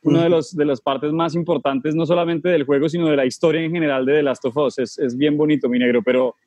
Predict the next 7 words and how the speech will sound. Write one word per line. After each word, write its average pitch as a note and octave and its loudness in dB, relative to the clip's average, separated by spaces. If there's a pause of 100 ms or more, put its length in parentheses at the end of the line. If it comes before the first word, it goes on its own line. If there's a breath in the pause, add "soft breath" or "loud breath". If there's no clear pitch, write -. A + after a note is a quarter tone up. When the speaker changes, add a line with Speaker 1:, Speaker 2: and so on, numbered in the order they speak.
(240)
Speaker 1:
de C3 0
acuerdo C3 0
con D3 0
Dave, B2 2 (180)
tiene F3 4
que G3+ 0
acabarse F3 0